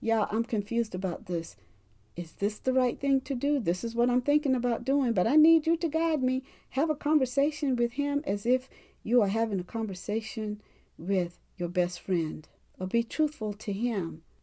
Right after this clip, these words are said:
You can be truthful to him when you become truthful to yourself. That doesn't mean that things are gonna start working for you, uh, in magical ways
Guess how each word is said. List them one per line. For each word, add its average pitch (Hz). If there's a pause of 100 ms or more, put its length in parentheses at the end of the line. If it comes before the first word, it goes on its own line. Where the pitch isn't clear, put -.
(120)
You 214
can 214
be 202
truthful 233
to 202
him 185 (280)
when 202
you 190
become 185
truthful 208
to 180
yourself. 160 (200)
That 190
doesn't 190
mean 202
that 165
things 202
are 170
gonna 180
start -
working 202
for 196
you, 196 (280)
uh, 156 (320)
in 175
magical 214
ways 180